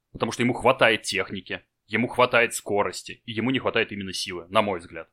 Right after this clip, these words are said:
Здесь даже речь не про зрелищность, а именно про эффективность. Именно про объективную эффективность, которая поможет ему выигрывать бои гарантированно. На мой взгляд, проблема именно в этом. Давай, чё, может быть, обсудим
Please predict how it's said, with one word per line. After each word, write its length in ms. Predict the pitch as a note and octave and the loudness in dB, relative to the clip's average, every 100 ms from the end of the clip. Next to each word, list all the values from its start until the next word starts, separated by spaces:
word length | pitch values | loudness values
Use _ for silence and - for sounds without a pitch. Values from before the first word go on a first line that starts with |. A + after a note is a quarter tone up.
| _ _ - | _ _ -2
Здесь 160 | C3+ | 4
даже 200 | C#3 B2+ | 4 6
речь 200 | D3+ F#3 | 4 2
не 80 | A2+ | 0
про 160 | - A#2 | 2 2
зрелищность, 580 | C3+ C#3+ F#2+ - F2 | 6 4 4 -4 -4
а 40 | G2+ | -2
именно 200 | B2 A#2+ | 0 0
про 160 | A2 | -2
эффективность. 640 | G#2 A2+ - A2+ F2 - _ _ _ _ _ | -4 -10 -8 -8 -10 -18 _ _ _ _ _
Именно 240 | G2+ G#2 | -10 -10
про 560 | G2+ A2 G#2+ G#2 G2 F2 | 2 4 6 4 2 -2
объективную 560 | G2 A#2 - C#3 G2+ F2+ | -4 -6 -4 -4 -4 -8
эффективность, 560 | - - G3 A#2+ - _ _ | -10 -6 -4 -6 -8 _ _
которая 280 | - B2+ D3 | 0 2 4
поможет 380 | B2 G2+ C3+ B2 | 2 2 0 -2
ему 680 | G2+ G#2 A#2 A#2+ G#2+ F#2+ - _ | -6 -4 -2 -2 -2 -4 -12 _
выигрывать 440 | G2 G#2+ G#2 F#2 | -8 -4 -4 -4
бои 580 | F#2 G2 B2 A#2 F#2 E2 | -4 -4 -6 -4 -6 -6
гарантированно. 640 | F#2 F#2+ F#2+ G2+ E2 E2 _ _ _ _ _ _ _ | -6 -6 -4 -8 -8 -14 _ _ _ _ _ _ _
На 160 | F#2 G2 | -6 -4
мой 80 | |
взгляд, 260 | C3+ A#2 - | -2 -2 -2
проблема 300 | G2 F#2 A2 | -4 -4 -6
именно 140 | G2 F#2+ | -8 -8
в 60 | |
этом. 180 | G2 _ _ _ _ | -8 _ _ _ _
Давай, 380 | G2 A2 D#3 G#3 | -2 4 4 4
чё, 220 | - A#2 | 0 -2
может 260 | G2 G2+ G2 | 0 -4 -2
быть, 340 | A2 - - _ - | -4 -4 -12 _ -8
обсудим 760 | G2 - C3 B2 G#2 F2+ - | -6 -4 -6 -2 -2 -4 -14